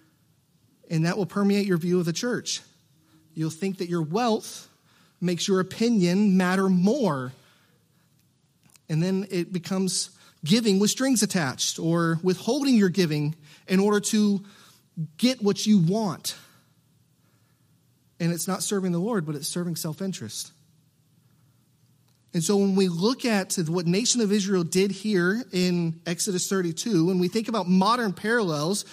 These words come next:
we see that we essentially treat God the exact same way, borrowing from the world and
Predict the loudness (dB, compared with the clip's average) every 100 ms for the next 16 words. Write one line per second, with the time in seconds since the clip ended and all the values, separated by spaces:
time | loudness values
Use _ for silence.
0 | -20 -10 -2 2 2 2 2 2 2 0
1 | -2 0 2 2 2 2 -2 -10 _ _
2 | _ _ _ _ _ _ _ _ _ _
3 | _ -8 -4 -4 -4 -4 -4 -6 -4 -4
4 | -2 -4 -4 -6 -6 -4 -2 -2 -2 -4
5 | -2 -4 -2 -4 -4 -2 -2 0 0 -2
6 | -4 -8 -10 -14 _ _ _ -4 -4 -4